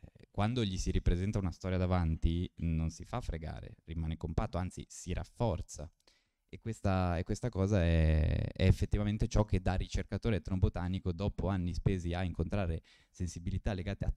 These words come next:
tutte le piante, ho rilevato istantaneamente. Ho detto, "Eccovi,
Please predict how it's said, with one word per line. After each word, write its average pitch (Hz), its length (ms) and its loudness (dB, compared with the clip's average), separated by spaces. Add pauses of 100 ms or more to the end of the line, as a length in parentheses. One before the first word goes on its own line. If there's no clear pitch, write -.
(140)
tutte - 420 -8
le - 120 -6
piante, 85 640 -2 (320)
ho 143 100 -2
rilevato 151 600 -4
istantaneamente. 185 1040 -4 (360)
Ho 127 80 0
detto, - 380 -2 (840)
"Eccovi, - 520 -12